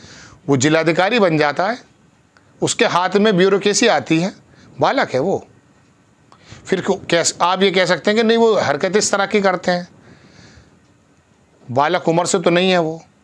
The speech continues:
तो हो सकता है हरकतें आपकी भी ऐसी हों। पचासों बार, दर्जनों बार लोगों ने देखा, मजाक उड़ी है देश और विदेश में। ये बातें करना,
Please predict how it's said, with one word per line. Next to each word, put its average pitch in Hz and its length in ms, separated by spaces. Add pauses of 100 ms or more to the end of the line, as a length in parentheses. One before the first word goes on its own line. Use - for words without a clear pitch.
(360)
तो - 60
हो 123 140
सकता 190 340
है 190 100
हरकतें 160 360
आपकी 180 280
भी 202 120
ऐसी 196 260
हों। 220 100 (1300)
पचासों 165 440
बार, 170 200
दर्जनों 160 480
बार 180 200
लोगों 170 260
ने 185 80
देखा, 160 300
मजाक 147 420
उड़ी 196 180
है 202 60
देश 165 280
और 180 80
विदेश 160 380
में। 190 100 (1080)
ये 190 140
बातें 190 340
करना, 214 540